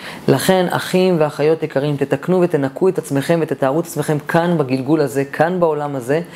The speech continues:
כדי שלאחר המוות ובחיים שלאחר המוות, אתם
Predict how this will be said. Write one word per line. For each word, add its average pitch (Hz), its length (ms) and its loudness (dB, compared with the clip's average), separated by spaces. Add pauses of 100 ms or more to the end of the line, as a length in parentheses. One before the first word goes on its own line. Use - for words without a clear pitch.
(320)
כדי 135 160 4
שלאחר 135 540 2
המוות 160 560 0
ובחיים 131 460 -2
שלאחר 151 440 0
המוות, 131 420 -2 (540)
אתם 143 380 2